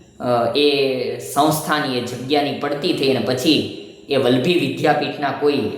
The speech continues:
આધાર પુરાવાઓ મળ્યા નથી. મૈત્રક સામ્રાજ્ય હતું, મૈત્રક રાજાઓ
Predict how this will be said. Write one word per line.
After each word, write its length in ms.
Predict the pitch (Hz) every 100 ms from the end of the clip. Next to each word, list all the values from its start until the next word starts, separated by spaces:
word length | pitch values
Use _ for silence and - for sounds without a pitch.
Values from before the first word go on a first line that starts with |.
| -
આધાર 340 | 117 151 165
પુરાવાઓ 720 | 175 135 139 131 131 123 107 - - - 110
મળ્યા 300 | 113 127 104
નથી. 400 | 98 98 - - - - _ _ - - - - -
મૈત્રક 580 | 123 123 175 - 220 -
સામ્રાજ્ય 680 | - 156 160 156 - 120
હતું, 280 | 107 110 101 - - - -
મૈત્રક 480 | 127 151 - - -
રાજાઓ 520 | 123 127 123 160 143